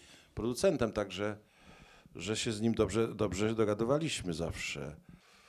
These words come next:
Tak, to jest, no, to jest, no, jeden z takich, no, można powiedzieć, ne-, nestorów naszych operatorów, którzy,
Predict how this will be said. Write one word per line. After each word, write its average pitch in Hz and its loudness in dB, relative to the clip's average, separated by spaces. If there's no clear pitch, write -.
Tak, 143 0
to 156 0
jest, 143 0
no, 165 2
to 185 0
jest, - -4
no, 151 -4
jeden 151 -2
z - -8
takich, - -6
no, 139 2
można 123 -2
powiedzieć, 120 -6
ne-, 123 -2
nestorów 123 4
naszych 95 -2
operatorów, 104 0
którzy, 95 -10